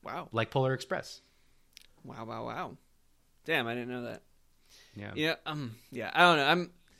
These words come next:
Speaker 1: I, I really hope Borderlands, I, I really hope it's a good movie. I, I, I think the script's not even written for it yet.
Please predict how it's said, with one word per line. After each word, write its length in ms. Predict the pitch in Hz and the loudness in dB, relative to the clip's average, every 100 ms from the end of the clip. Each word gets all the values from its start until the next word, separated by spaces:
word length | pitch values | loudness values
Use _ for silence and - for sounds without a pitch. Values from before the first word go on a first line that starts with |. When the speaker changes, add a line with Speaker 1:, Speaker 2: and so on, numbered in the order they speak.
| - - - _ _ _ _ _ - | -20 -20 -20 _ _ _ _ _ 8
Speaker 1:
I, 140 | 175 - | 8 10
I 100 | 196 | 8
really 440 | 196 185 214 247 | 10 8 8 6
hope 360 | 185 147 139 135 - | 4 6 4 2 -12
Borderlands, 960 | 131 127 123 117 117 117 127 131 - - _ _ _ _ _ _ _ _ _ 131 | -4 -2 0 0 -2 -4 -8 -12 -18 -20 _ _ _ _ _ _ _ _ _ -2
I, 80 | 131 | 0
I 100 | 147 | 0
really 300 | 147 151 131 | 0 0 0
hope 200 | 123 120 | -2 -8
it's 140 | - | -14
a 60 | - | -14
good 180 | 64 57 | -14 -14
movie. 380 | - - - - _ _ _ _ - | -16 -16 -18 -18 _ _ _ _ 2
I, 220 | 139 135 - | 4 4 4
I, 120 | 151 139 | 2 4
I 40 | 156 | 2
think 220 | 202 214 | 2 0
the 80 | 165 | -2
script's 360 | - 156 - | -4 -4 -4
not 100 | 156 | -2
even 140 | 147 143 | -2 0
written 240 | 143 135 | 0 -2
for 260 | 143 147 147 | -6 -4 -2
it 60 | 143 | 0
yet. 240 | 151 | 0